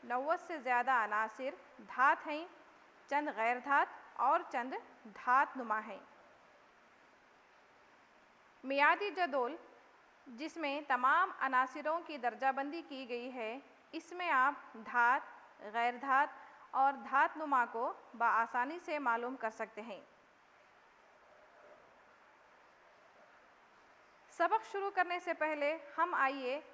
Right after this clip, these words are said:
धात, गैर धात की मिसालें देख लें। धातों की मिसालें हैं सोडियम, मैग्नीशियम, पोटेशियम, कैल्शियम, मैंगनीज, लोहा, सोना,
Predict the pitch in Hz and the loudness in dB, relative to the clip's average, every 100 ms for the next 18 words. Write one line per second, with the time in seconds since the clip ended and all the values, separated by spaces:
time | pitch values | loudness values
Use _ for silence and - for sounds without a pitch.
0 | - - 233 277 330 359 - 277 269 285 | -20 -16 -2 4 4 4 -4 -2 0 0
1 | 247 277 254 254 285 466 - 233 233 - | 0 2 2 -2 -10 -12 -12 -14 -12 -4
2 | 226 240 359 233 220 233 247 359 - - | -2 -2 -6 -6 -8 -6 -6 -6 -12 -20
3 | - - _ _ _ _ - - _ - | -20 -20 _ _ _ _ -20 -20 _ -18
4 | 233 277 302 415 403 403 302 311 285 311 | -2 2 2 2 -6 -8 -4 2 2 2
5 | 339 311 381 - - - - 285 277 294 | -2 -6 -8 -14 -20 -20 -10 -4 -4 -4
6 | 311 330 381 - - 240 240 247 277 311 | -6 -6 -8 -20 -16 -8 -6 -6 -10 -12
7 | - 320 311 349 - - - 240 294 330 | -12 -8 -8 -8 -16 -20 -12 -8 -6 -6
8 | 339 320 320 330 339 - - - _ _ | -6 -8 -8 -8 -14 -20 -20 -20 _ _
9 | - 240 277 - 294 294 330 403 - - | -6 -6 -6 -10 -6 -6 -6 -14 -20 -20
10 | _ - 233 226 254 254 277 320 330 - | _ -12 -8 -6 -6 -8 -8 -10 -12 -18
11 | - - 226 233 254 214 208 214 - - | -20 -20 -10 -4 -2 0 0 0 -4 -18
12 | - - - _ - - 285 302 311 330 | -20 -20 -20 _ -20 -6 -2 0 2 0
13 | 403 | -2